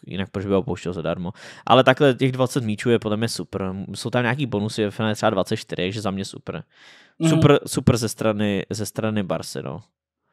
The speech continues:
Speaker 2: Mhm. No a presúvame sa na Hero Hero, kde teda ideme prebrať
Speaker 1: No,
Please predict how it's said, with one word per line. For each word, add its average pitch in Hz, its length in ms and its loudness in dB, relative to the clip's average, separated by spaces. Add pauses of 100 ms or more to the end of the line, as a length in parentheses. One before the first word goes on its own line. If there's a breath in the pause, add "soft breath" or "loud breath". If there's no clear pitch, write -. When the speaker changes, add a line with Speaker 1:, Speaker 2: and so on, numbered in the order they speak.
(140)
Speaker 2:
Mhm. 160 280 0 (640)
No 185 120 8
a 175 40 10
presúvame 240 440 8
sa 240 100 4
na 196 140 6
Hero 202 240 6
Hero, 175 240 8
kde 165 100 0
teda 170 220 2
ideme 175 240 2
prebrať 156 400 4
Speaker 1:
No, 160 320 6